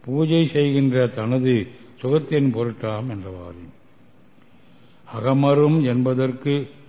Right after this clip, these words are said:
தம்மை ஆராதிக்கின்றவரது ஜென்மத்தை நிவர்த்திக்கின்ற எனவும் பொருள் அமையும். ஏ மூன்றும் அசை நிலைகள்.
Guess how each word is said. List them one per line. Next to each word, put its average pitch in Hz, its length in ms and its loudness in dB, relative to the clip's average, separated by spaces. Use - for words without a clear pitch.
தம்மை 135 380 2
ஆராதிக்கின்றவரது 139 1400 0
ஜென்மத்தை 139 600 0
நிவர்த்திக்கின்ற 131 920 0
எனவும் 135 420 0
பொருள் 110 240 -6
அமையும். 90 440 -10
ஏ 127 180 0
மூன்றும் 123 500 -4
அசை 107 260 -10
நிலைகள். 95 440 -10